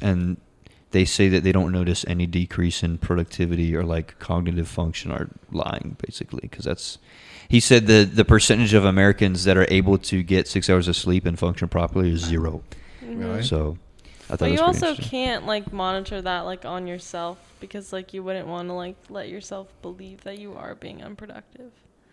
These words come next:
Speaker 1: Well, yeah, but that's what I'm saying. It's not something that you're able to notice.
Speaker 2: Right,
Speaker 1: It might
Speaker 2: yeah,
Speaker 1: just be
Speaker 2: yeah.
Speaker 1: other people are like, "Ah, you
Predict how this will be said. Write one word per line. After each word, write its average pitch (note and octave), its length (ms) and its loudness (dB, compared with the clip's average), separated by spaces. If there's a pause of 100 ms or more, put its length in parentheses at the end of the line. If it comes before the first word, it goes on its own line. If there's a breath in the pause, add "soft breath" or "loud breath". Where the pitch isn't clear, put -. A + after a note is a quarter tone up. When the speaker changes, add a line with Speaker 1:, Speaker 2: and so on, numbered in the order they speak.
(880 loud breath)
Speaker 1:
Well, E3+ 120 2
yeah, B2+ 160 8
but A2+ 140 4
that's B2 200 4
what A#2 60 6
I'm G2 80 2
saying. G2 260 4
It's - 180 0
not G2+ 360 4 (520)
something G#2+ 460 2
that F#2 180 4
you're F#2 260 2
able E2 260 0
to - 200 -6
notice. E2 720 -4
Speaker 2:
Right, G#3 260 2
Speaker 1:
It - 60 -2
might - 120 4
Speaker 2:
yeah, G3 80 4
Speaker 1:
just - 140 0
be A2 60 4
Speaker 2:
yeah. F#2 60 6
Speaker 1:
other F#2+ 160 4
people F#2 300 2
are - 20 0
like, F2+ 200 -2
"Ah, D4+ 380 -2
you C#4 280 -2